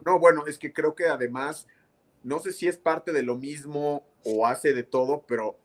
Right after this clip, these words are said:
metió al cártel Jalisco Nueva Generación a, a, este, a su gobierno, cosa que tampoco no es nosotros, les, eso me la paso diciéndoles a nuestros amigos fanáticos, si tienen algún pleito con,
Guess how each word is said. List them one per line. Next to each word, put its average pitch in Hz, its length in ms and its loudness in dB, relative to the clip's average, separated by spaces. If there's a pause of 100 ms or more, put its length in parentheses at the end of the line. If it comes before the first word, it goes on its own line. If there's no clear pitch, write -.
(200)
metió 117 400 0
al 135 120 -2
cártel 135 420 0
Jalisco 123 440 -6
Nueva 127 220 -4
Generación 113 680 -6
a, 107 200 -10
a, 101 160 -6
este, 101 220 -8
a - 20 -12
su 104 160 -16
gobierno, 135 460 -4 (340)
cosa 135 380 2
que 127 100 -4
tampoco 127 640 2
no 127 280 -2
es 127 200 -6
nosotros, 131 640 -4
les, 110 380 -4
eso 147 280 -2
me 127 140 -2
la 117 140 0
paso 139 300 0
diciéndoles 135 580 -4 (260)
a 113 60 -4
nuestros 120 320 -4
amigos 131 360 2
fanáticos, 123 580 -4 (200)
si - 120 -14
tienen 214 340 2
algún 170 360 2
pleito 175 640 2
con, 120 360 0